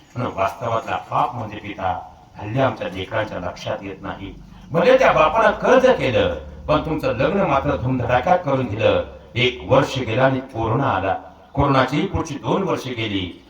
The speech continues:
आणि आता दोन महिने मागे गेलेला मार्चचा महिना असावा.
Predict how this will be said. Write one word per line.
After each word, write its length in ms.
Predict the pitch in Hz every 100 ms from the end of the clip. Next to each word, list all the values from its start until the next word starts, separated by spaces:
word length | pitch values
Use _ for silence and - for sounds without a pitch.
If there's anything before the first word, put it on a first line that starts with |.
| -
आणि 140 | 123 131
आता 100 | 123
दोन 260 | 139 180
महिने 280 | 160 139 135
मागे 280 | 123 117 120
गेलेला 220 | 117 113
मार्चचा 500 | 95 101 123 - 120
महिना 220 | 104 104
असावा. 400 | 104 98 98 90